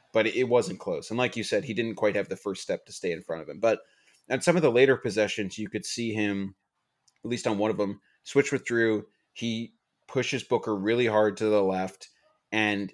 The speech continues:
he gets beat by one step at least, but he's able to go back, get a little physical, pressure him, and Booker tries to pass back out to Okogie. Drew is guarding the passing lane,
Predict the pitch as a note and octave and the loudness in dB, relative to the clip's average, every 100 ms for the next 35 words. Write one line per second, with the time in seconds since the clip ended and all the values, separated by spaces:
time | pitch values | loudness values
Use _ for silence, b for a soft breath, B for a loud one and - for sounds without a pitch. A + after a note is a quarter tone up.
0 | - B2 B2+ - C#3 - - A2 G2+ B2+ | -4 0 0 0 -2 -2 0 0 2 0
1 | C3 - B2 B2+ G#2 A#2 A#2+ - G#2 G#2+ | -2 0 0 0 0 -2 -4 -2 -2 0
2 | A#2+ A#2 A2+ G2+ A2+ G#2 G#2+ G#2 A2 A2+ | 0 2 2 2 2 4 2 2 -2 0
3 | A2+ G#2+ A2 G#2 A2+ G2 A2 G#2+ G#2+ G#2 | -2 -2 -6 -6 -8 -4 -2 -2 0 2
4 | G2+ - F#2 F#2+ F#2+ - - F2+ A2 - | 0 -4 -4 -2 -2 -4 -4 -2 -2 -2
5 | - G#2 G#2 - G2 G2+ G2 G2+ F#2+ G#2 | -2 0 0 -2 -2 -2 -2 -4 -4 -2
6 | G2+ F#2+ F#2+ F#2 G2+ G#2 G#2 F#2+ G2 F#2+ | -2 -2 -6 -4 -2 0 0 0 0 0
7 | F#2+ - F#2+ F#2+ G2 F#2 F#2 F#2 | -4 -2 -2 -2 -6 -6 -6 -8